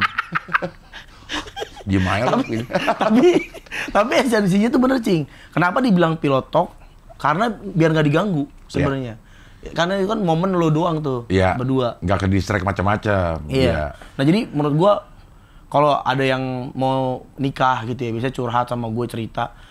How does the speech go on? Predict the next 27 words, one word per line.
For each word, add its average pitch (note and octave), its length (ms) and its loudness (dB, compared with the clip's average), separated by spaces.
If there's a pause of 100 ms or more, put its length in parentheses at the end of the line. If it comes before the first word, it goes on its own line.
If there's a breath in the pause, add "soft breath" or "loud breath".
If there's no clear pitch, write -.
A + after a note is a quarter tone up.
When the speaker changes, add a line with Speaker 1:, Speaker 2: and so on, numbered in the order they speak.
(160 loud breath)
Speaker 1:
Saran B2+ 400 -2
gua C#3 200 2
adalah C3 320 0 (1040 soft breath)
lo D#3+ 400 4 (340)
komunikasinya C3+ 640 0
harus C3 120 -2
baik. A2+ 360 -4 (120)
Nah, A#2+ 140 -8
salah A#2 220 -4
satu A#2 220 -6
caranya A2+ 640 -8 (100)
adalah A#2 480 -6 (280)
lewat A#2+ 440 -4 (520 soft breath)
pilot A#2 280 -6
talk A#2+ 280 -4
atau A2+ 200 -6
Speaker 2:
Iya. C3+ 160 2
Speaker 1:
apapun C3 380 -2
itu. C3 100 -2
Kalau C#3 160 -2
lo B2+ 80 0
masih B2 220 -4
pacaran, B2 540 -2 (300 loud breath)
ceritain C3+ 380 -6
deh F3+ 140 -4
hal C3 220 -6
sepele. C3 420 -8